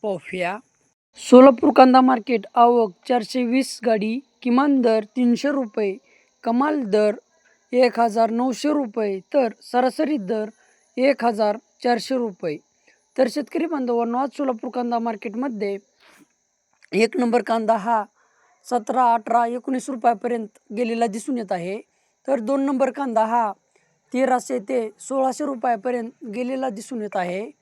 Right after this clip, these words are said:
तर तीन नंबर कांदा हा अकराशे रुपयापासून चौदाशे रुपयापर्यंत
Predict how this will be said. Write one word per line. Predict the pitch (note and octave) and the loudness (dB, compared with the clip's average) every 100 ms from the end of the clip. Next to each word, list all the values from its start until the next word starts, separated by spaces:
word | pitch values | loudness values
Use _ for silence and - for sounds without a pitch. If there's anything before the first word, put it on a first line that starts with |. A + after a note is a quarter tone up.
| _ _ _ _ _ | _ _ _ _ _
तर | C#4 A#3+ | 0 0
तीन | F3 C4+ | -2 0
नंबर | C#4 D4 C#4 | 0 2 0
कांदा | B3 C4 A#3+ A#3+ | 0 -4 -2 -2
हा | A3+ A#3 G3 A3+ | 0 0 -2 -4
अकराशे | A#3 C4 B3+ C#4+ | -4 -4 -6 -6
रुपयापासून | C#4 A3+ B3 A3+ B3+ A#3+ B3+ G#3+ - _ _ _ _ - | -8 -4 -4 -4 -6 -8 -8 -12 -14 _ _ _ _ -4
चौदाशे | B3+ C4 C4+ B3 C#4 | -2 0 0 0 -4
रुपयापर्यंत | C4+ A#3 A#3+ A3 B3+ A#3+ G#3+ | -4 -2 -2 -2 -2 -2 -4